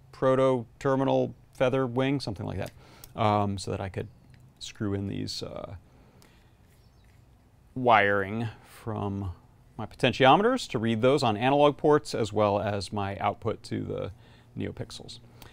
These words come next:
Uh, so that is my little pick of the day for the product, which is those seventy-five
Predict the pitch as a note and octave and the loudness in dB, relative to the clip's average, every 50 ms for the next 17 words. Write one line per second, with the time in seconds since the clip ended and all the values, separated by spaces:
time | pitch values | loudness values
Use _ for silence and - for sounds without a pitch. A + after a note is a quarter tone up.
0 | - - - - B2 C3 C3 - - E3+ D#3 F#3 C4 - D#4 F#3 C#3+ C#3+ C#3+ F3 | -20 -18 -2 4 6 6 6 6 4 2 2 4 6 6 6 8 10 10 10 8
1 | F3 - E3 D3+ D#3 E3+ E3 - - - F#3 F3+ - C3 C3 A#2 A#2+ C#3 D3 E3 | 6 6 6 8 8 8 6 6 6 0 0 0 0 -2 0 0 2 2 2 0
2 | D#3+ - - C3+ A2+ G#2 - - E3 F3+ F#3 D#3 F#3 - - - D3 C3+ - - | -2 -2 -6 -8 -8 -8 -4 0 2 4 6 4 4 2 -2 -6 -6 -6 -6 -2
3 | - C3 A#2+ B2+ D#3 F#3+ G3+ - - D3+ D3 E3+ - - F3 F3 E3+ E3+ - E3+ | 0 2 2 2 2 0 -2 -4 -4 -2 -2 -2 -2 -2 -2 -2 -4 -4 0 4
4 | D3+ D3+ D#3 D#3 D3 C#3+ | 6 8 8 8 6 4